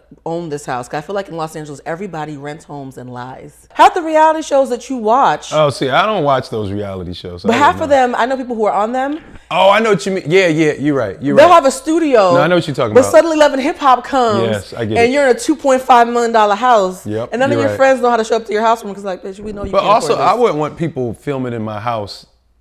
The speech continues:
Speaker 2: anyway. Like, I don't want no one to see my real house, so I probably would do the same thing.
Speaker 1: That's true, but there's a difference between someone like me being honest and saying, "I'm renting a two point five million dollar home," versus the fact I, I'm pretending that I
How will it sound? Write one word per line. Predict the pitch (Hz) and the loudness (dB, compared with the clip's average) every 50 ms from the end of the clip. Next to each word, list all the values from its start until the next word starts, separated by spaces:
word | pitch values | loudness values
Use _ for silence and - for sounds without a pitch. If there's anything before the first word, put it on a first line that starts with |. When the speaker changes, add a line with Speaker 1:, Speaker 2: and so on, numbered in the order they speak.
| _ _ _ _ - | _ _ _ _ -6
Speaker 2:
anyway. | 147 156 143 127 110 104 95 87 82 | -4 -2 -2 -2 -2 -4 -6 -8 -10
Like, | 80 101 98 | -12 -12 -8
I | 117 135 | -6 -6
don't | 151 151 | -6 -6
want | 143 120 | -6 -6
no | 127 135 | -6 -6
one | 131 123 113 | -6 -6 -8
to | 104 | -10
see | - - 127 | -10 -10 -10
my | 107 101 98 | -10 -8 -8
real | 95 104 101 98 | -8 -8 -8 -8
house, | 101 92 90 - | -10 -10 -12 -12
so | - 98 | -12 -10
I | 110 | -10
probably | 139 - 131 104 98 | -8 -8 -8 -8 -8
would | 95 | -8
do | 90 104 | -10 -10
the | 95 | -12
same | - - 101 95 95 87 | -12 -12 -14 -14 -14 -12
thing. | 104 107 98 85 80 - _ _ _ - | -12 -14 -14 -14 -18 -20 _ _ _ -4
Speaker 1:
That's | 277 330 330 302 - - - - | -2 -2 -2 -4 -8 -14 -14 -12
true, | - 277 269 285 302 320 | -10 -8 -8 -6 -6 -6
but | 254 233 | -4 -4
there's | 214 233 233 | -4 -4 -6
a | 233 | -8
difference | 226 262 349 302 - | -8 -8 -10 -10 -12
between | 285 262 - 254 240 226 | -14 -16 -12 -10 -10 -10
someone | 220 240 226 220 214 | -10 -8 -8 -8 -6
like | 202 185 185 180 | -6 -8 -8 -8
me | 190 208 214 220 | -10 -8 -6 -6
being | 208 190 185 180 175 | -6 -6 -6 -6 -6
honest | 156 190 202 196 196 | -8 -10 -10 -10 -14
and | 190 | -12
saying, | - 190 175 170 - | -10 -10 -10 -8 -8
"I'm | 160 170 147 | -10 -10 -10
renting | 156 156 170 190 - 233 240 240 | -10 -10 -10 -10 -10 -10 -8 -8
a | 233 | -10
two | 233 - 240 | -10 -10 -10
point | 247 247 240 240 | -8 -8 -8 -4
five | - 240 226 233 | -2 -2 -2 -2
million | 233 240 240 240 | -2 -4 -4 -2
dollar | 240 226 226 226 | 0 0 0 -2
home," | 226 233 233 214 | -4 -6 -6 -4
versus | 185 180 - - 165 | -4 -6 -6 -8 -10
the | 156 165 | -10 -6
fact | 165 170 165 160 - - | -4 -4 -6 -6 -8 -8
I, | - 170 - - | -8 -8 -6 -8
I'm | 160 160 | -10 -10
pretending | 156 151 139 - 175 151 147 | -10 -12 -12 -10 -10 -10 -8
that | 147 - | -10 -10
I | 131 - | -10 -12